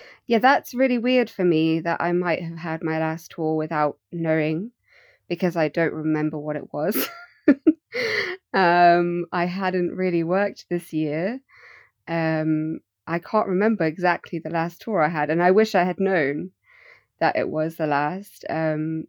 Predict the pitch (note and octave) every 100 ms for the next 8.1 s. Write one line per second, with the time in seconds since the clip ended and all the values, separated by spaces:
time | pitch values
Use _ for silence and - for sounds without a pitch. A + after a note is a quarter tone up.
0 | _ F3 D#3+ - - _ _ - E3+ G3
1 | F#3+ E3+ E3 D#3+ - F#3+ F3 F3 E3 D#3
2 | D3 D#3 D#3+ E3+ E3+ F3+ F3+ - - F#3
3 | F3 D#3 D3+ C#3+ D#3+ D3+ - D3+ C#3+ D3
4 | D3 D3 D3+ - _ - - - _ _
5 | D#3+ D#3+ D3+ D3+ D3 - D#3 D#3+ E3 D#3
6 | D3+ D3+ D#3 D#3 D#3 D#3 D#3+ - E3+ E3
7 | D#3 - D#3+ E3 D#3+ - - E3 D#3+ D#3+